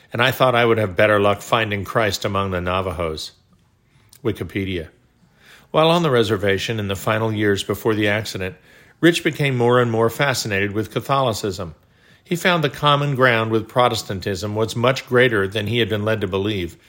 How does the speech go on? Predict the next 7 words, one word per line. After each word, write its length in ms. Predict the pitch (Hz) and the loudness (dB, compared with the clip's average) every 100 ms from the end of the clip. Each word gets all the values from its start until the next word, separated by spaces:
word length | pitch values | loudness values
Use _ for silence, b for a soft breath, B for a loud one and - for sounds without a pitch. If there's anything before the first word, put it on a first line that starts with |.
| b b - | b b -4
but 140 | 156 | -2
still 260 | - 190 160 | 0 0 2
had 160 | 127 | 2
issues 360 | 117 - 107 104 | 0 -2 -4 -6
he 80 | 98 | -4
couldn't 320 | 117 98 92 | -4 -4 -6
resolve. 580 | 92 98 98 92 87 | -6 -4 -4 -6 -10